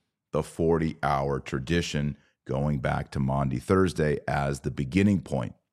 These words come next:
If you wanted to break your fast, say Sunday morning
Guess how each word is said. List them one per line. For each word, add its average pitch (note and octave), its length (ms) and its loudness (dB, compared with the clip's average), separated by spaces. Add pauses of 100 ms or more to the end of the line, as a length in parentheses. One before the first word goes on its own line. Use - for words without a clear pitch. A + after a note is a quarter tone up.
(220)
If D3 240 0
you D3 80 4
wanted G#2 380 4
to F#2+ 80 -4
break D#2+ 320 0
your D2+ 100 0
fast, D2 520 0 (420)
say E2 320 0
Sunday F2+ 500 2
morning E2 480 2